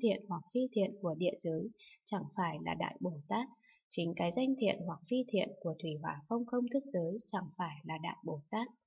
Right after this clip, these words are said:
Bạch Thế Tôn, hoặc thiện phi thiện của địa giới, hoặc thiện phi thiện của thủy hỏa phong không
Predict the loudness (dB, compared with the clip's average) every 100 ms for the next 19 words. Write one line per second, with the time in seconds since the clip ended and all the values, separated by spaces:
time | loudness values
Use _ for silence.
0 | -16 -14 -10 -2 -2 -2 -2 2 6 8
1 | 6 4 2 4 2 4 4 6 6 4
2 | 2 0 2 2 2 2 4 2 0 -2
3 | 0 -2 -2 2 2 4 2 2 -4 -18
4 | -20 _ 0 0 2 0 2 0 0 -2
5 | 0 2 2